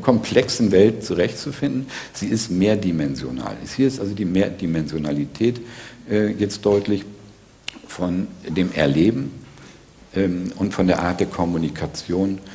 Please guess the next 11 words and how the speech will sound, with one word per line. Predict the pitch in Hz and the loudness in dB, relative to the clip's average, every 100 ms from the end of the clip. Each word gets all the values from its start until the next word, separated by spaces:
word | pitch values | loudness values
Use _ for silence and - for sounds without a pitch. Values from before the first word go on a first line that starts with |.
| - - - | -20 -16 -4
wie | 85 | -2
wir, | 87 85 85 - - - - | 0 -2 -2 -10 -18 -20 -4
wie | 85 | -2
Menschen | 80 82 82 90 85 - - | 0 0 -2 -4 -6 -10 -8
mit | 82 80 - - | -6 -6 -8 -6
ihrer | 78 76 | -4 -2
Umwelt, | 85 80 80 80 - - - - - | 0 2 2 0 -8 -16 -20 -20 -8
äh, | 76 73 78 76 - | -4 -4 -6 -10 -10
in | 78 | -6
Kommunikation | 82 78 71 71 67 - 65 | -2 -2 -4 -8 -10 -10 -10
treten. | - 71 62 58 | -10 -12 -10 -16